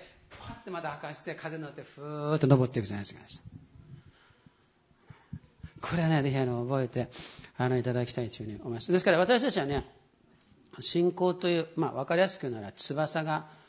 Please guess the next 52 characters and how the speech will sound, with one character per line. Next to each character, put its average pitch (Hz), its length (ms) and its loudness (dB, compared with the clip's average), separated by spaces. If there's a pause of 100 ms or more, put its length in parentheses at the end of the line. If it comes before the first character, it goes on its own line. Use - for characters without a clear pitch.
(240)
与 147 280 0
え - 20 2
ら 139 100 0
れ 135 80 -2
て 131 100 -6
い 127 40 -4
る。 117 140 -8 (1040)
で、 151 80 0
そ 175 160 4
れ 180 100 8
を 175 120 8
大 208 80 4
き - 120 -10
く 147 280 -2
開 165 180 4
い 156 40 -4
て、 113 300 -6 (280)
私 156 200 4
た 185 60 6
ち - 80 0
が 139 80 0
主 - 180 0
の 165 260 2 (160)
私 156 200 -2
の 170 60 0
中 147 160 -2
で 135 180 -2 (120)
そ - 140 2
れ 151 60 6
を - 20 -2
正 165 240 4
し - 40 -2
く - 80 -6
用 131 100 0
い 131 40 -4
る 151 240 -2
こ 131 100 -8
と 123 80 -6
と 120 160 -12
し - 60 -10
て、 117 120 -4
そ - 220 0
こ 190 140 0
に 202 100 0
ね、 220 120 -6 (260)
与 143 220 -4
え 165 40 2
ら 160 100 4
れ 160 80 0
て 156 100 -4
い - 20 0
る、 147 160 -6